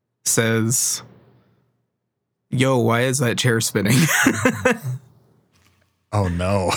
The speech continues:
Speaker 2: <laughs>
Speaker 1: Yeah. And so we all look over, and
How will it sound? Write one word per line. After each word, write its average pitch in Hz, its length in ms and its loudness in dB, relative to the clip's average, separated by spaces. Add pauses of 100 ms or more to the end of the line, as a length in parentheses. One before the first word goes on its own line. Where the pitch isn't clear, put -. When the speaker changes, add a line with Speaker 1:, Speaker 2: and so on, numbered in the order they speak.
(120)
Speaker 2:
<laughs> - 200 -4
Speaker 1:
Yeah. 120 380 0 (800)
And 120 140 2
so 127 140 0
we 117 140 2
all 120 120 2
look 156 180 0
over, 123 400 0 (180)
and 107 360 -4